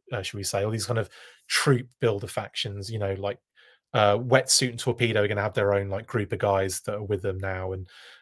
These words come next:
uh, the Action Soldier can accompany, like, Dusty. Do you know what I mean? Like, he kinda leads them in the desert sort of thing. That, that kind of vibe. Um, anyway, that just, it was just a, something I, I kind of jumped into my head as I saw the Cobra sigils with crosses through them on this particular backpack.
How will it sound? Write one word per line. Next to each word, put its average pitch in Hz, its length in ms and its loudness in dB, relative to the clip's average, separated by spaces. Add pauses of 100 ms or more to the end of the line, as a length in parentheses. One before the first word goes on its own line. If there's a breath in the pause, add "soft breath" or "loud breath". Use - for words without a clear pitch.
(140)
uh, 98 600 4
the 120 100 6
Action 110 280 0
Soldier 104 600 4 (220)
can 123 280 0
accompany, 110 500 0
like, 101 220 0 (300)
Dusty. 98 520 2 (480 loud breath)
Do - 80 4
you - 20 8
know 143 80 12
what 139 40 10
I 139 40 10
mean? 139 100 10
Like, 127 160 6
he 123 160 -2
kinda 110 220 0
leads 110 300 -2
them 110 120 -4
in 101 80 -4
the 101 80 -2
desert 107 320 2
sort 101 180 0
of 95 60 -12
thing. 104 140 -6
That, 127 200 0 (240 loud breath)
that 143 220 4
kind 110 180 2
of 98 120 2
vibe. 92 340 -2 (520 soft breath)
Um, 107 600 4
anyway, 98 360 6 (640 soft breath)
that 185 200 8
just, - 160 2
it 220 80 2
was 190 100 6
just 226 160 4
a, 202 240 6 (140)
something 175 340 4
I, 165 200 2
I 151 80 6
kind 151 240 2
of 120 200 -2
jumped 156 280 6
into 147 200 0
my 135 120 4
head 127 380 6
as 127 140 0
I 120 60 4
saw 123 240 4
the - 100 -4
Cobra 117 300 0
sigils 104 440 -2
with 98 120 -10
crosses - 340 -4
through 101 140 -4
them 104 160 -10
on 101 180 -6
this 101 160 -6
particular - 460 -16
backpack. - 380 -8